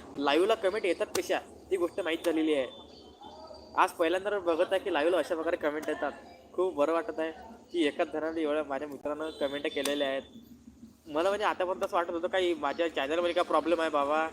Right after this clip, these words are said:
की चॅनलमध्ये प्रॉब्लेम असल्यामुळे कोणी कमेंट करत नाही आहे, परंतु एका मित्राने खूप कमेंट केलेलं आहे या ठिकाणी, खूप कमेंट केलेलं आहे. ठीक आहे, खूप खूप धन्यवाद मित्रा. अरे यल-,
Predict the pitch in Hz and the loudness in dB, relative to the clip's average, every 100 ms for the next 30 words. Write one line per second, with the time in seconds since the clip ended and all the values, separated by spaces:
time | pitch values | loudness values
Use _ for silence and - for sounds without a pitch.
0 | - - - - 156 165 160 147 135 156 | -8 -20 -20 -8 0 0 2 0 0 0
1 | 165 170 139 131 156 156 165 160 165 156 | 0 2 2 2 0 -2 -2 0 2 0
2 | - - - 156 170 147 147 151 151 156 | -4 -12 0 0 2 0 0 -2 -2 -2
3 | 151 147 151 156 - - - - - 151 | -4 -4 -4 -6 -8 -16 -16 -12 -4 0
4 | 156 185 180 190 190 156 - 147 147 165 | 0 0 0 2 0 -4 -6 -6 -2 -4
5 | 156 170 175 180 190 170 170 160 156 160 | -2 -2 -2 -4 -6 -2 0 0 -2 0
6 | 160 160 156 151 147 147 160 - - - | 0 2 0 0 -4 -6 -8 -16 -20 -20
7 | - - - - - - _ _ _ _ | -20 -20 -20 -20 -20 -20 _ _ _ _
8 | - - 175 - 156 165 165 156 147 139 | -20 -4 -4 0 0 2 -2 -2 -2 -4
9 | 139 - - - - 151 139 151 160 - | -6 -14 -18 -18 -10 -8 -2 -4 -4 -16
10 | - - - - - - 175 160 196 - | -18 -18 -18 -20 -20 -2 -2 0 -4 -4
11 | 143 147 170 165 151 160 160 - - - | -8 -2 -2 -2 -2 -2 -2 -8 -16 -16
12 | - - 131 147 156 170 160 156 - - | -18 -10 2 4 6 4 2 -2 -8 -10
13 | - - 139 131 - | -8 -8 -4 -4 -6